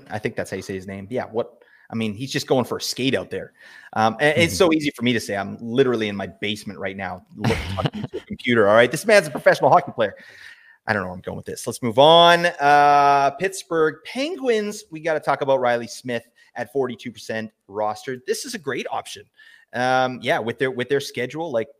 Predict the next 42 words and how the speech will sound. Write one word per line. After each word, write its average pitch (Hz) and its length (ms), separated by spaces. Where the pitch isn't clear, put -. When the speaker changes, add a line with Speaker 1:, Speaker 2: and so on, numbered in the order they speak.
Speaker 1:
yeah, 113 200
th-, 120 200
this - 240
is 110 160
a 101 60
player 123 200
that 107 160
should 95 160
definitely 156 300
be 139 100
rostered 127 400
here. 120 340
Um, 104 640
you 110 100
know, 107 60
he's 110 100
on 123 120
the 120 60
second 135 300
line 120 200
there 113 200
with 110 160
Malkin, 143 560
Big 143 300
Gino, 214 640
and, 175 420
uh, 180 460
is 254 220
he, 254 200
he's 196 260
not 196 160
getting 170 160
power 156 180
play 160 160
one. 123 320
Rust 123 280
is 113 80
getting 117 240
that 107 200
deployment 104 400
now. 101 320
So, 98 340